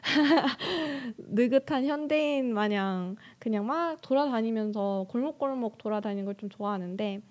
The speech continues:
그러면서 좀 힐링도 하고, 어, 뭐 큰 돈 안 들이고 여행하는 기분을 낼 수 있어서 좋더라고요.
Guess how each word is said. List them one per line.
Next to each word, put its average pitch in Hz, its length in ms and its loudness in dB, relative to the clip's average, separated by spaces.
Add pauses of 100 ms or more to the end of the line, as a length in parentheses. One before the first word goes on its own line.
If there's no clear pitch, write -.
(140)
그러면서 254 840 -2
좀 226 180 -6
힐링도 339 460 -4
하고, 302 420 -6 (720)
어, 214 360 -4 (100)
뭐 208 320 0
큰 453 240 0
돈 285 180 0
안 202 200 0
들이고 262 560 0
여행하는 233 760 -2
기분을 208 440 -2
낼 185 160 -2
수 190 140 -8
있어서 196 360 -8
좋더라고요. 190 680 -8